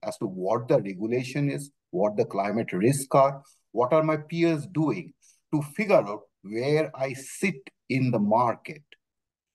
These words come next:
Using the product also, the risk assessment module, I am able to determine, the organization is able to determine, get a clear picture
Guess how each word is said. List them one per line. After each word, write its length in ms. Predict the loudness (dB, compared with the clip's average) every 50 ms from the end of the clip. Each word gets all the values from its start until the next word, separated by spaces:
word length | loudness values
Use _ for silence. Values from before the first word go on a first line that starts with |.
| _ _ _ _ _
Using 640 | -12 -6 -2 0 0 0 0 0 2 2 4 4
the 80 | 2 0
product 400 | 2 4 4 4 2 0 -6 -12 _
also, 560 | -2 -2 0 0 -2 -6 -4 -4 -4 -2 -4 -4
the 140 | -4 -6
risk 380 | -4 2 2 2 2 0 -4 -10
assessment 500 | -12 -8 -6 -8 -8 -2 0 0 2 2
module, 480 | 2 2 2 2 0 -4 -6 -6 -6 -6 -8 _ _ -2
I 180 | 2 4 4 4
am 200 | 4 2 -2 -2 -2
able 280 | -4 -2 0 0 -2 0 2
to 100 | 2 2
determine, 640 | 2 2 0 2 2 2 0 0 -2 -6 -10 -10 -4 -2
the 60 | -2
organization 500 | 0 0 0 0 0 0 0 2 2 2
is 160 | 2 2 0
able 240 | 0 2 2 2 0
to 80 | 0 -2 -2 -4 -4
determine, 480 | -4 0 2 2 2 2 0 -2 -4 -4 -4
get 160 | -2 -2 0
a 80 | -2 -4 -4 _
clear 320 | -8 0 2 4 4 4
picture 580 | 2 -2 -4 -4 -4 -4 -10 -6 -4 -4 -4 -2